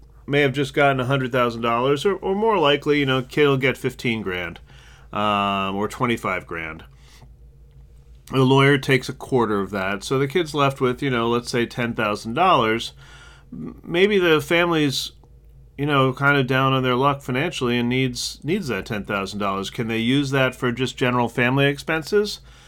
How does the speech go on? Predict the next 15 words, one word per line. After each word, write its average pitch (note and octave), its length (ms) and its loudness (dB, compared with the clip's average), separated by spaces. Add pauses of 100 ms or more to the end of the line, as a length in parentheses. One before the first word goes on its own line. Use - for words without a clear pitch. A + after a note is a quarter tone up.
(220)
No, B2+ 320 2
that's C3 240 -2
the C#3+ 120 -4
kid's E3+ 360 -2
money, C#3+ 500 0
and A#2+ 120 -4
it's B2 140 -4
supposed D#3 320 -4
to C#3 60 -4
stay D3+ 260 0
there C3+ 160 2
till B2+ 220 -2
they're A#2 160 0
eighteen. A#2 680 -2 (600)
So, C#3 680 2